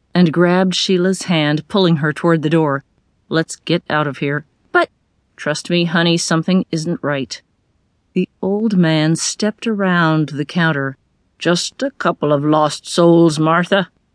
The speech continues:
As the man moved toward them, Gino felt beads of sweat dampen his forehead. But the man just opened the door, allowing them to leave. "We'll see yins back here soon."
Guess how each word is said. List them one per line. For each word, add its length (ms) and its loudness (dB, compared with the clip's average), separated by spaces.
As 300 -2
the 260 2
man 280 2
moved 440 0
toward 340 0
them, 260 -4
Gino 460 0
felt 540 -6
beads 480 0
of 160 -4
sweat 540 -8
dampen 400 0
his 200 -4
forehead. 500 -2
But 160 -2
the 120 2
man 420 4
just 360 0
opened 480 2
the 160 4
door, 520 0
allowing 680 0
them 320 -2
to 180 -2
leave. 560 -2
"We'll 360 4
see 380 4
yins 260 2
back 300 0
here 160 4
soon." 500 0